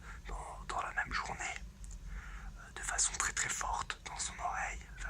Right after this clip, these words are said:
vers son oreille en tout cas, euh, il peut potentiellement réveiller ce choc et peut-être se transformer en robot tea time.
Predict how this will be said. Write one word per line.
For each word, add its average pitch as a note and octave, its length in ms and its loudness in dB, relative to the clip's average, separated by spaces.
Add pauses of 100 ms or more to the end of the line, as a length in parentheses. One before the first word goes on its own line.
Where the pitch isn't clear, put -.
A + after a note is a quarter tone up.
vers - 180 2
son - 220 4
oreille - 280 0
en - 60 -6
tout - 140 -4
cas, - 220 0 (120)
euh, - 600 -4
il - 80 -4
peut - 120 -2
potentiellement - 580 0
réveiller - 400 -2
ce - 160 4
choc - 540 6
et - 160 0
peut-être - 320 0
se - 60 0
transformer - 500 2
en - 240 -4
robot - 380 -2
tea - 140 4
time. - 320 2